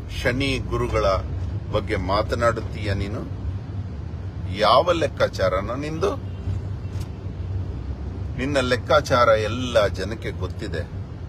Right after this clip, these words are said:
ನೀನು ಮಾತನಾಡುವ ಮತ್ತೆ ನಿನ್ನನ್ನು ಮಾತನಾಡಿಸುವ ಇಬ್ಬರು ಸಾಂವಿಧಾನಿಕವಾಗಿ ತಪ್ಪೆರಗಿದ್ದಾರೆ.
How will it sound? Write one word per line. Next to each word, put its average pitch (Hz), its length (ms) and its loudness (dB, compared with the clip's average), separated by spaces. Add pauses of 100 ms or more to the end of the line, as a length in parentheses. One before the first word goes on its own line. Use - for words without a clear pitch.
(420)
ನೀನು 123 260 0
ಮಾತನಾಡುವ 127 1080 6 (380)
ಮತ್ತೆ 113 220 -2
ನಿನ್ನನ್ನು 117 460 0
ಮಾತನಾಡಿಸುವ 110 1000 0 (400)
ಇಬ್ಬರು 143 560 4
ಸಾಂವಿಧಾನಿಕವಾಗಿ 123 1160 2
ತಪ್ಪೆರಗಿದ್ದಾರೆ. 104 1120 -2